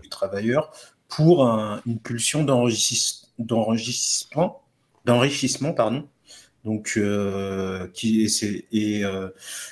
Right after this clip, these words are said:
et qu'on peut, alors, du point de vue psy, parler plutôt de jouissance, c'est-à-dire, euh, la, la pulsion chez Freud, c'est quelque chose qui se satisfait, c'est-à-dire il y a une montée d'excitation,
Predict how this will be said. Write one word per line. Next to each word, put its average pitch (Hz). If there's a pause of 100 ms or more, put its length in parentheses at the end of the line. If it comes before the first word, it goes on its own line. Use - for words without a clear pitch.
(140)
et 107
qu'on 113
peut, 147
alors, 117
du 107
point 120
de 117
vue 127
psy, -
parler 120
plutôt 139
de 143
jouissance, 127
c'est-à-dire, 107 (440)
euh, 101
la, 104
la 107
pulsion 120
chez 107
Freud, 123
c'est 110
quelque 113
chose 131
qui 104
se -
satisfait, 110
c'est-à-dire 113 (320)
il 113
y -
a -
une 110
montée 110
d'excitation, 113